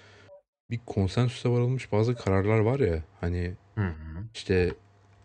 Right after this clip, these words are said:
Speaker 1: ya en basitinden işte natural law dediğin şey, e, şeyi buyuruyor ya. İnsanların doğuştan gelen hakları vardır diyor. Hani kendi başına çok fantastik bir şey yani.
Speaker 2: Bence bu bayağı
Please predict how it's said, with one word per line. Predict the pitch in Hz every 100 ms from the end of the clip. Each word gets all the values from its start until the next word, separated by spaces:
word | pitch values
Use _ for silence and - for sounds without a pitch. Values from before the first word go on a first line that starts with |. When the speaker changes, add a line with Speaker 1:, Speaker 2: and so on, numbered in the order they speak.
| -
Speaker 1:
ya | 87
en | - 107 107
basitinden | 101 - 110
işte | 101 - 101
natural | 98 - 101
law | 107 110 -
dediğin | 104 98 98
şey, | 92 - 123 127 - -
e, | 117 90 87 87 90 - - - - 110
şeyi | - 101 104
buyuruyor | 95 92 123 123 87
ya. | 92 - - - - -
İnsanların | 101 98 98 101 104 98
doğuştan | 98 95 92 101 98
gelen | 92 107
hakları | 104 95 - 98 101
vardır | 92 85 82 80
diyor. | 85 82 85 -
Hani | 92 92
kendi | - 95 127
başına | 120 104 123 113
çok | 117 113
fantastik | - 101 92 92 - -
bir | 95
şey | - 87
yani. | 85 82 80 90 _ _ _ _ _ -
Speaker 2:
Bence | 98 95
bu | 98 98
bayağı | 87 90